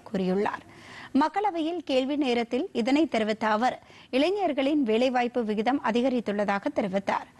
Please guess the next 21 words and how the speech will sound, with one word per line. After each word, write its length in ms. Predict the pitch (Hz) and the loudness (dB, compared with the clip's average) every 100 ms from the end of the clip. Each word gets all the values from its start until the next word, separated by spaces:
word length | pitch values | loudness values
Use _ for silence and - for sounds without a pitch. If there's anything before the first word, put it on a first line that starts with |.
| - - - | -20 -20 -2
நடப்பு 380 | 269 311 427 415 359 | 0 2 0 -2 -4
நிதியாண்டில் 520 | 302 311 277 269 381 - - _ _ _ _ - | 0 0 0 -2 -4 -6 -16 _ _ _ _ -4
சமாதான் 480 | 277 269 339 349 339 - | 0 2 2 0 -4 -6
இணையதளத்தில் 840 | 233 233 262 285 262 247 233 285 403 | -2 0 2 2 2 0 0 -2 2
தொழிலாளர் 560 | 247 262 311 294 294 277 | 4 4 4 2 0 0
பிரச்சினைகள் 520 | 233 254 240 226 220 | -2 0 0 0 0
குறித்து 400 | 240 247 226 - | 0 2 0 -2
சுமார் 360 | 214 269 269 277 | 2 2 2 2
பனிரெண்டாயிரம் 680 | 254 311 339 302 254 254 262 | 0 2 2 2 2 2 0
புகார்கள் 440 | 233 226 226 254 269 | 0 0 0 -2 0
பதிவானதாகவும், 840 | 214 214 233 202 196 196 247 - - - - - | -2 0 -2 0 -2 0 -2 -2 -6 -20 -18 -4
அவற்றில் 480 | 294 330 - 269 370 240 240 | 0 0 0 -6 -4 -2 0
ஏழாயிரத்து 540 | 240 240 233 220 277 392 | 2 2 0 -2 -2 0
இருநூற்று 380 | 277 247 254 247 | 2 2 0 0
அறுபத்தி 400 | 226 220 240 247 226 | 0 2 0 2 2
இரண்டு 200 | 240 269 | 2 0
புகார்கள் 480 | 214 214 220 240 233 | 0 0 0 -2 -2
முடித்து 340 | 196 208 247 | 0 0 0
வைக்கப்பட்டிருப்பதாகவும் 1080 | 233 214 214 214 208 202 214 208 196 254 359 | 0 0 -2 -2 -4 -2 0 0 0 0 0
அமைச்சர் 520 | 233 269 294 247 - | 0 0 0 -4 -4
கூறினார். 460 | 180 185 196 - | -4 -2 -4 -6